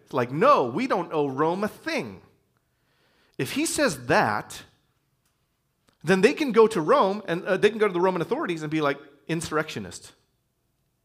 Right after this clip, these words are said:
This guy's trying to incite some kind of a rebellion. This, he's, he's causing trouble. He's saying that we shouldn't even submit to Rome, and we don't want that." Right? They could play that card. Or if he goes, "Yes, we should pay taxes to Rome.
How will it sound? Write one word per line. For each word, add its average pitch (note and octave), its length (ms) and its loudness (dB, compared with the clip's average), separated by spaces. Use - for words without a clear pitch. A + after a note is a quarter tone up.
This G3 160 2
guy's B2+ 220 -2
trying B2 220 -6
to C3+ 120 -8
incite B2 340 -4
some C3 160 -10
kind A2+ 200 -10
of A#2 80 -14
a B2 40 -14
rebellion. B2+ 540 -10
This, F3 300 -4
he's, D#3 200 -10
he's D#3 200 -10
causing E3+ 320 -4
trouble. D3+ 260 -6
He's D#3 160 -10
saying F3 260 -10
that B2 140 -8
we D3 120 -8
shouldn't C#3 320 -10
even B2 260 -10
submit G2+ 520 -12
to G#2+ 100 -12
Rome, G#2+ 400 -10
and F2+ 120 -16
we C3 120 -8
don't F#2 180 -8
want F2 280 -16
that." F2 520 -10
Right? C#3+ 200 -4
They D3 80 -6
could C#3+ 120 -12
play A#2+ 160 -4
that C3 160 -2
card. F#2 200 -10
Or A#3 460 4
if D#3 120 2
he A3+ 100 2
goes, A#3 340 4
"Yes, E3 520 4
we F#3 100 -2
should G3 240 -4
pay F#3 160 2
taxes D#3 560 0
to D3 140 -6
Rome. B2 520 -2